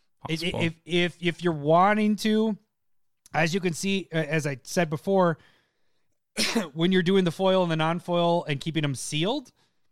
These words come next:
Speaker 1: there isn't a big difference between the two. So if you're wanting to spend the money, maybe just go with the, the non-foils and try to sell the, the sealed stuff later. If maybe no one buys this and it doubles up, but that's not the way to go. I mean,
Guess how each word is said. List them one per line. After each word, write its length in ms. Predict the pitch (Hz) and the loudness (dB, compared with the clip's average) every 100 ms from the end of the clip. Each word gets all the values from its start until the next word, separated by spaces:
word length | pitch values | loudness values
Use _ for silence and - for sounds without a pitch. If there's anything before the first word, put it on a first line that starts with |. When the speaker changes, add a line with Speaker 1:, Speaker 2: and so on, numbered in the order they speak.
| _ _ _ _ | _ _ _ _
Speaker 1:
there 120 | 165 190 | 0 2
isn't 160 | 190 | 0
a 40 | 165 | 0
big 200 | 160 139 | -2 -4
difference 320 | 143 127 107 | -6 -8 -10
between 260 | 113 117 | -10 -10
the 60 | 107 | -10
two. 260 | - 107 87 _ _ | -12 -16 -16 _ _
So 540 | - 156 151 147 147 | -4 -2 0 -2 -4
if 140 | 135 135 | -8 -8
you're 120 | 151 | -2
wanting 300 | 208 285 233 | -2 -2 -4
to 60 | |
spend 220 | 185 202 185 | -6 -6 -4
the 40 | |
money, 320 | 170 170 165 - | -4 -4 -6 -10
maybe 280 | 202 294 285 | -10 -10 -8
just 160 | 247 - | -12 -6
go 120 | 240 | -4
with 140 | 240 | -4
the, 240 | 214 202 196 | -2 -2 -2
the 100 | 185 | -2
non-foils 880 | 170 170 180 - 165 147 143 139 - _ _ _ _ | -2 -2 -4 -6 -6 -4 -4 -6 -12 _ _ _ _
and 160 | 151 143 | -8 -6
try 200 | 160 151 | -4 -4
to 60 | 135 | -4
sell 300 | - 139 131 | -6 -4 -4
the, 320 | 131 127 127 | -4 -4 -6
the 100 | 117 | -10
sealed 360 | - 147 135 117 | -12 -10 -10 -10
stuff 280 | - 120 123 | -12 -12 -10
later. 540 | 131 127 117 113 117 | -10 -8 -6 -6 -8
If 140 | 110 - 139 135 | -12 -18 -20 -18
maybe 380 | 147 147 147 151 135 | -8 -6 -4 -6 -8
no 260 | 131 135 | -8 -6
one 240 | 143 151 143 | -2 -2 -2
buys 360 | 139 147 135 | -2 -2 -4
this 260 | 131 123 - _ _ _ - | -6 -8 -10 _ _ _ -14
and 140 | 139 | -12
it 100 | 131 | -8
doubles 300 | 135 120 120 | -8 -8 -8
up, 220 | 127 117 _ - | -8 -12 _ -10
but 80 | |
that's 240 | 220 247 - | -6 -6 -4
not 160 | 233 | -6
the 60 | 214 | -4
way 160 | 196 180 | -2 -2
to 80 | |
go. 240 | 147 156 110 | -2 -4 -2
I 60 | 151 | -2
mean, 360 | 175 165 160 | 0 0 -2